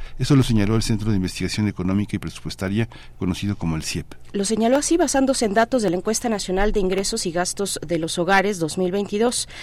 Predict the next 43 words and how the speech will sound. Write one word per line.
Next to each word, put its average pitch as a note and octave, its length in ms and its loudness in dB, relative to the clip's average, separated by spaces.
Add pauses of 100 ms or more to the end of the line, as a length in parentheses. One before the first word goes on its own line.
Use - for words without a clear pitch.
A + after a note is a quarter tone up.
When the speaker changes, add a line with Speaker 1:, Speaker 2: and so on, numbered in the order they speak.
(120)
Speaker 2:
Este - 200 -4
centro G#3+ 300 0
de G3 80 4
investigación F3+ 580 2
expuso G3+ 480 -2
que F3+ 280 0
en F3+ 180 4
el F3+ 140 2
país G3 420 2
no G#3+ 80 2
existe G#3+ 340 -6
un A3+ 80 -2
sistema F3 400 -2
nacional D#3 360 -2
de D#3+ 100 -6
cuidados, E3+ 500 -2 (300)
el F3 120 -4
cual G3+ 300 4
debería F3+ 720 2
ofrecer F3 460 0
atención F#3+ 420 0
integral F3 440 0
a F3 40 0
la E3 100 -2
población D#3+ 480 -4
que F3+ 100 -10
requiere F3+ 560 -4
de D3 240 -4
estos. - 460 -8 (500)
Speaker 1:
Esta A2+ 260 2
situación G#2+ 400 2
supone A2 380 4
un G#2 80 6
problema G2+ 480 2
aún A2 180 6
mayor G2+ 300 4
cuando F#2 220 0
se F2 100 -6
sabe G2 300 -2
que F#2+ 100 -2
la E2+ 100 -2
población E2+ 440 -4
potencial F#2 580 -4